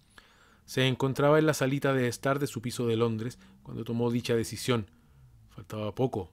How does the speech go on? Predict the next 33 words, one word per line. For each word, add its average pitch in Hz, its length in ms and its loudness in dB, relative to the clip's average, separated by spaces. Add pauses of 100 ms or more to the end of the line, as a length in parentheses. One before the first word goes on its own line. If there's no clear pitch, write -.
para 98 160 -14
la 90 80 -10
medianoche. 92 540 -12 (640)
Sacó - 320 -4
una 147 200 2
baraja, 135 540 0 (140)
un 113 180 -4
lápiz 120 440 -2 (240)
y 107 100 -10
papel. 87 400 -8 (1600)
Temblaba 113 640 -2 (120)
a - 80 -12
causa 117 360 -2
de 101 80 -8
la 98 60 -8
excitación. - 600 -10 (720)
Colocó 123 340 -6
la 143 100 4
baraja 143 460 4
al 143 80 2
revés 139 320 4
ante 139 200 -4
sí 147 240 -2
y 147 40 -2
se 147 140 -2
concentró 131 580 0
en 131 60 0
el 120 140 0
naipe 117 280 0
de 101 60 -4
arriba. 95 400 -10 (840)
Al 120 120 -8
principio, 156 580 2